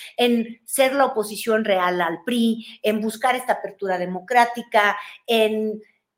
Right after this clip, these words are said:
con algunas ideas de pronto yo siento que un poquito fuera de moda de, de, de, en, en las visiones económicas, pero bueno, hay un, una especie de morenismo que se dice puro.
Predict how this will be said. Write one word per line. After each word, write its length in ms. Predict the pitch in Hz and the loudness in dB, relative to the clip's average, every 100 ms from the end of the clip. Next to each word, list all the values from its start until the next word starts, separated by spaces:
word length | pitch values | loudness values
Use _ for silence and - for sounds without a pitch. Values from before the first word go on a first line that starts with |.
| - - - 254 | -20 -20 -20 4
con 220 | 339 330 | 6 8
algunas 460 | 339 349 466 539 539 | 6 2 0 -2 -2
ideas 280 | 311 311 381 | 0 2 2
de 100 | - | 0
pronto 320 | 302 311 349 | 2 2 2
yo 180 | 302 339 | 4 4
siento 680 | - 277 277 294 302 339 - | 4 2 4 6 4 -2 -4
que 100 | 208 | -4
un 140 | 226 | -6
poquito 440 | 226 254 240 277 - - - | -10 -8 0 0 0 -10 -6
fuera 500 | 202 214 233 262 285 | 0 4 4 4 2
de 120 | 247 | 0
moda 560 | 233 240 254 254 277 - | -2 0 0 0 0 -2
de, 200 | 202 190 185 | -8 -8 -8
de, 220 | 190 190 | -8 -10
de, 140 | 180 - | -20 -12
en, 260 | 190 190 | -10 -10
en 140 | 196 196 | -8 -6
las 160 | 180 | -6
visiones 400 | 190 190 247 262 | -8 -8 -6 -6
económicas, 680 | 240 214 196 196 196 196 262 - - - | -6 -6 -6 -6 -8 -2 -2 -2 -14 4
pero 200 | 330 320 | 10 10
bueno, 280 | 302 254 208 - - - | 10 4 -2 -10 -18 0
hay 240 | 302 403 415 - - | 4 4 2 -4 -4
un, 680 | 311 339 339 339 330 330 _ | 2 4 4 2 -2 -6 _
una 200 | 311 349 | -4 0
especie 420 | 381 370 311 330 | 0 2 2 2
de 140 | 302 233 | -2 0
morenismo 960 | 226 233 220 214 226 277 262 262 277 | 2 2 0 0 -2 -4 -6 -8 -8
que 80 | 208 | -8
se 160 | - 175 | -10 -10
dice 420 | 202 202 220 - | -10 -10 -10 -10
puro. 260 | 208 170 | -10 -10